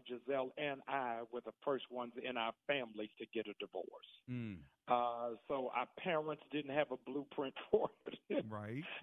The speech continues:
Speaker 1: And, and we didn't live through it. Uh, and so, uh, it was, uh, trying to create
Speaker 2: Hmm.
Speaker 1: through distance what I knew from close up of
Speaker 2: Mm.
Speaker 1: ha-, how to be an active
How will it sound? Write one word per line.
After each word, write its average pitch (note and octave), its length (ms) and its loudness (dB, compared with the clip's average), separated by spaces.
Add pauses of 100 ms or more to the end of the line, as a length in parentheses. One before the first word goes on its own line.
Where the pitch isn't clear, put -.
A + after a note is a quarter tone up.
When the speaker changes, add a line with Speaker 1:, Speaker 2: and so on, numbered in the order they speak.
(220)
Speaker 1:
And, F3 120 6 (440)
and C#3+ 200 4
we F#3+ 280 2
didn't C3+ 420 0
live D3+ 180 2 (140)
through E3 300 2
it. A2+ 140 -2 (120)
Uh, C3+ 380 0 (140)
and C3+ 200 -8
so, C#3 280 6 (400)
uh, C3 200 6 (100)
it D3+ 140 0
was, C#3+ 260 0 (180)
uh, C3+ 120 4 (200)
trying D#3+ 460 2 (140)
to D#3 280 4
create D#3 720 2 (480)
Speaker 2:
Hmm. A#2+ 160 -2
Speaker 1:
through F#2+ 220 -2 (120)
distance C#3+ 520 4 (120)
what B2 220 4
I B2+ 180 4
knew C3+ 460 -2 (200)
from A#2+ 260 0
close B2+ 240 6 (120)
up A2+ 240 0 (120)
of A#2+ 160 4
Speaker 2:
Mm. C3+ 160 0
Speaker 1:
ha-, C3+ 360 2
how D3+ 200 4
to C#3+ 80 -4
be C#3 240 -4
an B2+ 120 -4 (120)
active C#3+ 360 2